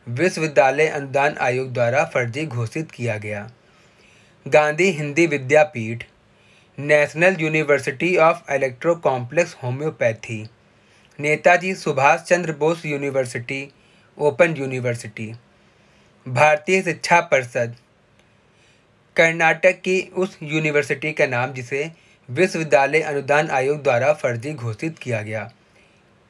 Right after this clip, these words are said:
बड़ागवनी सरकार वर्ल्ड ओपन यूनिवर्सिटी एजुकेशन सोसाइटी।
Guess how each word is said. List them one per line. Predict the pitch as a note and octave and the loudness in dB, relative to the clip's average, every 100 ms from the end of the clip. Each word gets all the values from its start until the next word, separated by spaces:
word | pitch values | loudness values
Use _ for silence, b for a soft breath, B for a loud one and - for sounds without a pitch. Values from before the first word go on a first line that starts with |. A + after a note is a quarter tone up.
| _ _ _ _ _ | _ _ _ _ _
बड़ागवनी | C#3 D3 D3 D3 D3+ E3 F3+ F#3+ | 4 6 4 2 -2 0 -2 0
सरकार | - D3 - C#3 D3+ D#3+ - | 2 4 4 4 4 0 -4
वर्ल्ड | B2+ E3+ D#3+ | 4 4 4
ओपन | C#3+ B2 D#3+ | -4 -2 -2
यूनिवर्सिटी | D3 C#3 C3 B2+ A#2+ B2 B2 D3 E3 b b b _ | -2 -6 -4 -4 -4 -10 -8 -10 -12 b b b _
एजुकेशन | - C#3+ D#3 D3+ C#3+ C3 F3 | -6 -4 -4 0 2 2 -2
सोसाइटी। | E3 B2+ C3 A#2 A2+ | -2 0 2 0 -2